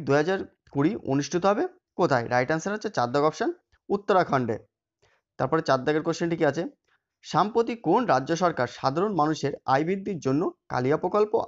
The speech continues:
আনলো? রাইট আনসার হচ্ছে এক দাগ অপশন উড়িষ্যা। পাঁচ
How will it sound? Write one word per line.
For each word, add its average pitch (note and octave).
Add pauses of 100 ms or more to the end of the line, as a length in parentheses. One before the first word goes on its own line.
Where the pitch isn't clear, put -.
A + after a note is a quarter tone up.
আনলো? A2+ (260)
রাইট A#2
আনসার D3
হচ্ছে E3+
এক B2+
দাগ B2+
অপশন A#3 (240)
উড়িষ্যা। D#3 (1200)
পাঁচ D3